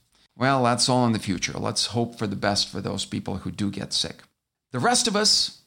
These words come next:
there's one more thing we have to watch out for, more than just people, and that is beware of the fomites. Fomite is an object, an object that can retain viral particles, on which viral particles can settle,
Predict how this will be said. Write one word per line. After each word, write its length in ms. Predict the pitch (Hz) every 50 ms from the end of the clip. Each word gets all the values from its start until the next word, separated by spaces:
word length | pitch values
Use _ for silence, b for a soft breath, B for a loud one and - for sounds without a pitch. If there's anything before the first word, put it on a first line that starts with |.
| _ _ -
there's 220 | 104 104 101 101
one 260 | 101 104 123 143 151 151
more 120 | 147 143
thing 200 | 139 143 139 127
we 80 | 113 113
have 120 | 110 -
to 100 | 113 104
watch 260 | 101 113 107 - -
out 260 | 110 104 104 - -
for, 140 | - 87 82
more 360 | 90 98 98 107 117 123 127
than 240 | 117 117 107 104 101
just 400 | 95 104 90 95 98 - - -
people, 380 | - 101 98 - - - - -
and 160 | - 107 104
that 180 | 113 123 127 123
is 160 | 123 110 104
beware 840 | 98 98 113 104 98 101 107 120 135 139 139 143 147 147 - - -
of 320 | 104 113 117 120 110 107
the 80 | 101 107
fomites. 920 | - - - - 117 127 127 117 104 92 82 - - - - - - - - b b b b b b b b -
Fomite 440 | 95 95 104 110 117 123 127 127 - -
is 160 | - 127 117 131
an 260 | 131 123 - - - _
object, 540 | - - 95 82 78 - - - - - - B B B B B B
an 140 | 120 120 135
object 540 | 170 208 202 139 - 226 202 - - - - - _ -
that 200 | - 120 120 -
can 220 | - 135 123 113
retain 500 | 113 113 - - - 117 110 131 135 113
viral 340 | 95 92 95 101 107 113 104
particles, 580 | - - 101 - - - - - - - -
on 160 | - 107 101 98
which 200 | 101 101 - -
viral 320 | 95 98 104 107 107 -
particles 420 | - 113 120 - - - 123 117
can 140 | - 135 135
settle, 380 | - - 175 170 120 98 104